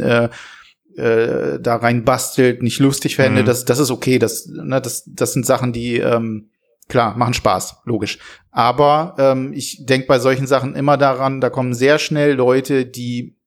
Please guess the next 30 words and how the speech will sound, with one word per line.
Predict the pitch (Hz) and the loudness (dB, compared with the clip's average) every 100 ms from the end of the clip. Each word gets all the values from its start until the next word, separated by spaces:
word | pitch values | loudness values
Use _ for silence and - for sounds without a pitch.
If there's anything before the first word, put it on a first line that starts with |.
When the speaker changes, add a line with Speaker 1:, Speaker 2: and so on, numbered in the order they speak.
| _ _ - | _ _ -8
Speaker 1:
m-, | 131 160 143 135 | -8 -8 -10 -10
treiben | - 123 113 | -2 0 2
Missbrauch. | 139 160 170 190 208 - - - - | -2 -2 2 2 0 -10 -20 -20 -6
Das | 117 | -2
gab | 123 123 117 | 2 2 4
Speaker 2:
Mhm. | |
Speaker 1:
es | 123 185 | 0 2
ja | 190 | 2
auch | 185 180 | 2 0
schon, | - 190 202 202 | -2 -2 -2 -4
schon | - 123 | -4 -2
mehrfach, | 131 160 165 180 - | 0 0 0 -2 -2
äh, | |
also | 151 143 131 | -4 -4 -2
gerade | 131 131 | 0 2
auch | 135 | 2
in | 127 | 0
Speaker 2:
Mehrfach, | 123 120 | 0 0
ja. | |
Speaker 1:
politischen, | 139 165 180 175 170 165 - - _ _ | 0 -2 -2 -2 -4 -6 -12 -20 _ _
äh, | 151 147 160 160 | 0 2 4 2
Fragen | - 147 147 147 143 | 0 2 2 2 0
wird's | 143 | 0
dann | 151 143 | -2 0
ganz, | 143 143 - | 0 -2 -6
äh, | 147 139 139 - 135 135 | -2 0 0 -2 -4 -4
äh, | |
ganz, | - 135 143 | -2 -2 0
ganz | 147 143 | -4 -2
heikel. | 135 139 143 143 139 | 0 0 2 2 2